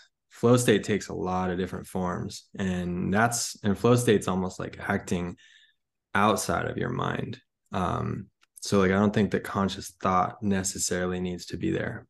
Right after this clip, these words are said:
but, um, you know, like, art is not static. Art is an evolution of process,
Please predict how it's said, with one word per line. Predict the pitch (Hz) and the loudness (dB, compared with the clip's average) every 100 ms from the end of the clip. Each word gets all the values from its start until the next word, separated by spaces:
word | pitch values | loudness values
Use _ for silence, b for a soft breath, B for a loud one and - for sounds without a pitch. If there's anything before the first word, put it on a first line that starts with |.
| - | 0
but, | 95 90 - B B B B B | 2 0 -4 B B B B B
um, | 95 95 92 90 87 87 95 _ _ _ _ _ _ _ _ _ | 2 4 4 2 0 -4 -10 _ _ _ _ _ _ _ _ _
you | 127 104 | -2 0
know, | 101 | 2
like, | 98 95 - _ _ _ | 0 -2 -10 _ _ _
art | 107 110 123 123 | 4 6 4 4
is | 117 107 | 4 6
not | 104 95 - | 4 2 -4
static. | - - 110 101 107 131 127 - _ _ - | -8 -2 2 4 4 2 0 -16 _ _ 2
Art | 101 101 101 | 4 4 4
is | 98 92 87 - _ _ _ _ _ _ - | 4 2 -4 -14 _ _ _ _ _ _ -6
an | 101 | -2
evolution | 101 95 90 95 101 - 113 110 113 101 | 0 0 2 2 2 4 4 4 2 -4
of | 98 90 87 87 85 85 _ _ _ | -6 -4 -4 -6 -8 -12 _ _ _
process, | - 92 92 - 98 95 90 - - - | -2 2 2 2 2 2 0 -6 -14 -18